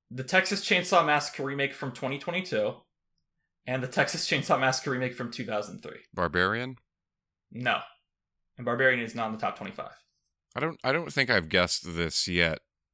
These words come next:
Speaker 2: I mean, I don't think that it's been an answer yet, but did you watch the original Halloween?
Speaker 1: No, but the original Halloween is in the top twenty-five. Now,
Speaker 2: Okay.
Speaker 1: before I go on, I'm gonna check something that I forgot to check. Okay, good. <laughs> Hatchet is not the same director as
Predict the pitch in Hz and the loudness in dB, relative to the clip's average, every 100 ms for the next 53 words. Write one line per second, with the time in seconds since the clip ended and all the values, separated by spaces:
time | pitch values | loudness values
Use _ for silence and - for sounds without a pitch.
0 | - 101 95 82 90 92 87 78 85 78 | 0 4 4 4 2 2 -2 -2 -2 -2
1 | - 90 82 82 82 90 78 78 - - | -4 -4 -2 -2 -4 -4 -4 -6 -6 -8
2 | - 87 87 92 92 - 87 87 92 101 | -4 -2 0 0 0 -2 -2 -2 -4 -4
3 | 95 98 98 101 101 - _ _ _ _ | 2 2 2 -2 -6 -12 _ _ _ _
4 | _ _ _ _ _ _ 131 131 131 131 | _ _ _ _ _ _ -10 -2 4 4
5 | 117 127 127 135 139 127 131 127 127 117 | 4 2 2 0 0 0 2 2 -2 -8
6 | - 135 127 117 107 101 95 - 90 - | -2 0 0 -2 -4 -4 -4 -6 -12 -6
7 | 98 87 - - _ _ _ - 120 117 | -4 -4 -8 -18 _ _ _ -6 -4 -2
8 | 156 190 196 175 151 131 120 143 139 - | -4 2 4 6 6 6 4 2 -2 2
9 | 131 - 127 117 113 117 - 113 104 104 | 0 2 -2 -2 -4 -4 -2 0 0 -2
10 | - 110 - - _ _ _ _ _ _ | -6 -6 -8 -14 _ _ _ _ _ _
11 | _ _ _ - 131 123 107 - - - | _ _ _ -14 -6 -4 -2 -4 -6 -10
12 | - - - 170 165 202 147 185 190 - | -18 -20 4 6 6 4 2 4 4 4
13 | 156 151 143 139 139 - - - - | 0 0 0 0 0 -4 -6 -4 -4